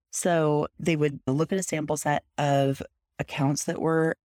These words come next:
taken over and then restored and given back to the consumer or the, the true user. And they looked at how much money that person spent a year before their account was ever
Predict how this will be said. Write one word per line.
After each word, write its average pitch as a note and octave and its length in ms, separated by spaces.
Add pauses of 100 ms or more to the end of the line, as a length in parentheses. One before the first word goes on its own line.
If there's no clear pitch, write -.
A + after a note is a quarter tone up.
(200)
taken D#3+ 300
over C#3 480
and C#3 180
then C3 400
restored C3+ 720
and D3 160
given C3+ 260
back C3 280
to - 160
the D#3 320
consumer D3 640 (260)
or D#3 120
the, D3 180
the C#3 180
true E3+ 320
user. C3+ 480 (100)
And F3+ 160
they E3 120
looked D#3 240
at D3+ 200
how D#3+ 200
much D#3 240
money C#3+ 260
that C#3 180
person C#3 320
spent C#3 320
a C#3 80
year B2+ 540 (260)
before D#3 640
their D3 140
account C3 260
was A#2+ 160
ever A#2+ 320